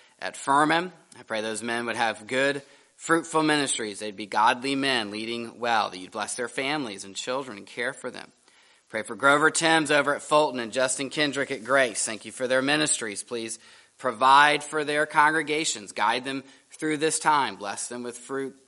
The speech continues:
for their labors. And the same for Mark and Aileen Mayhew that serve there in Florida and abroad.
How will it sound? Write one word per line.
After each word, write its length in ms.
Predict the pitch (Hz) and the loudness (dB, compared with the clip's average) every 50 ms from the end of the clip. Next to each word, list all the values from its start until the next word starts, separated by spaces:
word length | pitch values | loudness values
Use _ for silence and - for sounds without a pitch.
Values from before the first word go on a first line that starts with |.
| _ _ _ - _ _ | _ _ _ -20 _ _
for 180 | - - 123 117 | -10 -8 -6 -6
their 120 | 117 113 | -6 -6
labors. 480 | 107 107 104 92 87 - - - - - _ _ _ _ _ _ | -4 -6 -6 -8 -10 -14 -18 -20 -20 -20 _ _ _ _ _ _
And 120 | 101 98 | -18 -14
the 60 | 101 95 | -10 -8
same 280 | - 120 117 120 123 | -6 -4 -4 -4 -6
for 140 | 120 127 123 | -6 -8 -8
Mark 340 | 113 113 120 123 131 131 - | -2 0 2 2 2 0 -2
and 160 | 120 107 110 | -6 -10 -10
Aileen 460 | - 113 120 120 123 123 123 127 123 | -10 -10 -8 -8 -6 -6 -6 -4 -4
Mayhew 380 | 123 120 120 123 113 104 98 98 | -4 -4 -4 -4 -6 -8 -10 -12
that 140 | 95 - - | -12 -12 -10
serve 400 | - 107 104 101 107 107 101 - _ _ _ _ _ _ _ | -8 -6 -6 -6 -6 -6 -8 -12 _ _ _ _ _ _ _
there 260 | 113 127 131 139 143 | -4 0 2 2 4
in 140 | 143 139 139 | 2 2 0
Florida 480 | 135 - - 147 147 151 156 165 170 175 | -4 -6 -4 -2 2 4 4 6 6 4
and 300 | 175 175 131 139 135 127 | 4 2 0 -2 -2 -2
abroad. 520 | 117 131 127 123 131 135 143 156 170 175 | -2 0 2 2 4 4 2 2 0 -2